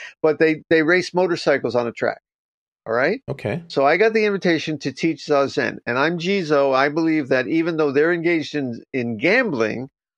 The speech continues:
Speaker 1: I go there to spread a good thing,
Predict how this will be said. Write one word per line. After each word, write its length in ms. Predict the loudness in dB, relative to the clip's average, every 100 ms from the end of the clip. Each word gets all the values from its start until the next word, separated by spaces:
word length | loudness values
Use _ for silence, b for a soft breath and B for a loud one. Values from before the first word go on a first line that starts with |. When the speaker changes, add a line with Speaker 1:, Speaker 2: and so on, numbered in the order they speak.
| _ -2
Speaker 1:
I 240 | 2 2
go 300 | 2 2 2
there 220 | 2 0 0
to 120 | -6
spread 440 | -4 0 0 0 -8 -20 _ -20 -6
a 60 | -4
good 240 | 0 0 0
thing, 240 | -6